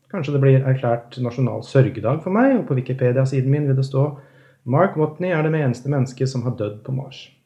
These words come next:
Og det vil antagelig være riktig, for jeg kommer utvilsomt til å dø her.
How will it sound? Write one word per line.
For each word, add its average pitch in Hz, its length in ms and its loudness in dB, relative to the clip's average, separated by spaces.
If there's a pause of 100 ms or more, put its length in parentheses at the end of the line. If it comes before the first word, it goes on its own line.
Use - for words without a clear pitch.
Og 131 160 -6
det 240 160 -2
vil 107 100 -2
antagelig 110 380 -6
være 107 160 -8
riktig, 151 420 0 (520)
for 151 100 0
jeg 143 100 -2
kommer 175 300 0
utvilsomt 123 420 0
til 117 140 -4
å 107 80 -6
dø 104 160 -8
her. 104 240 -12